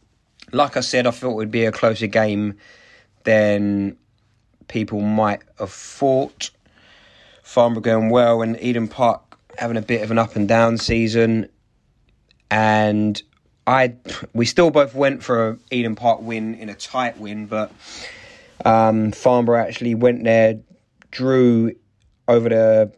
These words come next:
hundred and twenty minutes and then won on penalties. So that's an absolutely massive result for them into the Queen Mary Cup final. So, yeah, like I said, with T, massive congratulations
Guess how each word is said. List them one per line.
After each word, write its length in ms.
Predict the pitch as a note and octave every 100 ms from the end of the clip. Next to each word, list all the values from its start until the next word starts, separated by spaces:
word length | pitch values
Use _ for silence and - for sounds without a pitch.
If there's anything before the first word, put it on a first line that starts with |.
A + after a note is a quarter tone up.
| -
hundred 260 | A#2+ A2+
and 80 | G#2
twenty 220 | - A2
minutes 320 | G#2+ A2+ A2 -
and 60 |
then 160 | G#2+ G#2+
won 140 | A2+
on 120 | A2
penalties. 460 | G#2 A#2+ A2+ F2 F#2
So 220 | - G2+
that's 180 | G#2+ G#2
an 80 | A2
absolutely 420 | A2 - G#2+ G#2
massive 460 | A2 A2+ - G#2+ G#2
result 400 | G2+ A2 A2+ -
for 180 | -
them 440 | G#2+ A2+ A#2 A#2+ A#2+ _ - - - - - _ _
into 360 | - B2 A#2 A2+
the 60 | G#2+
Queen 380 | - B2 A#2+
Mary 280 | A#2+ A#2 A2
Cup 320 | G#2 - A2
final. 760 | - B2 A#2 A#2 A2 A2+ A#2 - _
So, 320 | - G2+ G2+
yeah, 480 | G2 F#2+ F#2+ F#2+ F2+
like 200 | G2+ G#2
I 20 |
said, 360 | - - F#2+ - - - _ -
with 140 | F#2
T, 200 | - G2+
massive 560 | G2 G#2 - F#2+ - -
congratulations 1200 | G#2+ G2 G2 - G2 G2 F#2 - F#2 F#2 F2+